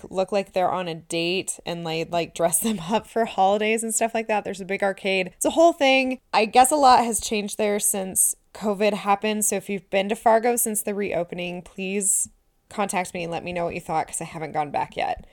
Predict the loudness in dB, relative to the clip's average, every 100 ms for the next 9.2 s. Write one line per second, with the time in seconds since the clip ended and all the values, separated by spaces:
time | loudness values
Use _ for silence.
0 | _ 2 2 0 _ -2 0 0 0 -2
1 | 0 2 4 4 0 -2 -6 -2 0 0
2 | 0 -4 -8 -6 -4 -4 -4 -6 -8 -6
3 | -4 -2 2 2 0 -4 -4 -2 -6 -4
4 | -4 -6 -8 -8 -8 -8 -10 -14 -20 -20
5 | _ -10 -2 0 2 0 0 0 2 2
6 | 2 0 -2 0 -2 -2 -4 -4 -4 -6
7 | -2 -2 -2 -4 -2 -2 -2 -2 -2 0
8 | -2 -4 -2 0 2 0 -2 -4 -4 -6
9 | -10 -14